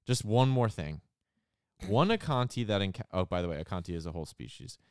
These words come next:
One Akanti that encountered the Starjammer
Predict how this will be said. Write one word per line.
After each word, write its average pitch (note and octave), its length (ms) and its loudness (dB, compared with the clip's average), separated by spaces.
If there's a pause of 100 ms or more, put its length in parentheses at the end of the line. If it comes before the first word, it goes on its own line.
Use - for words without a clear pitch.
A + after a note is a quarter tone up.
(220)
One A3+ 280 2
Akanti E3+ 360 2
that C#3 120 4
encountered A#2+ 720 -2
the F#2+ 140 -8
Starjammer F#2 840 -2